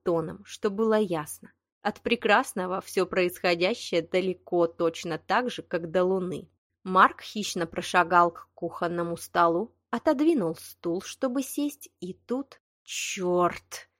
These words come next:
на идеальной рубашке расплылось оранжевое пятно.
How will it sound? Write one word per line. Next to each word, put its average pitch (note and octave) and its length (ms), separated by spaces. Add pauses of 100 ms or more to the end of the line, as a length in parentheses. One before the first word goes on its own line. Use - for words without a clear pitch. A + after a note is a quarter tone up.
(260)
на F3 200
идеальной G#3 840
рубашке G3+ 760
расплылось F#3 920
оранжевое A3 960
пятно. F3+ 640